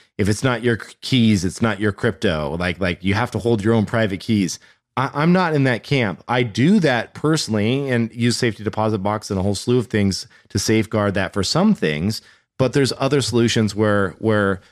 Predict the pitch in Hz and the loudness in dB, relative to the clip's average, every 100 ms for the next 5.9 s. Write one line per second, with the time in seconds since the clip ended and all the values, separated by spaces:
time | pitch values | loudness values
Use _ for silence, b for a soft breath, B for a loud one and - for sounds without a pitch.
0 | b - 110 135 139 123 104 113 104 - | b -8 -2 0 2 2 2 0 0 0
1 | 101 - 98 85 - 92 67 - - 123 | -2 -2 -2 -2 -2 -4 -6 -4 0 2
2 | 113 b b b 113 117 139 160 185 180 | 0 b b b 0 2 4 4 4 2
3 | 156 135 127 117 113 110 123 143 127 135 | 0 -2 0 0 -2 -2 0 0 0 -2
4 | 131 120 113 104 - 110 92 - 101 - | 0 0 2 0 0 -2 -4 -4 -6 -4
5 | 120 160 165 107 87 78 87 110 | -2 0 0 0 -2 -2 -4 -4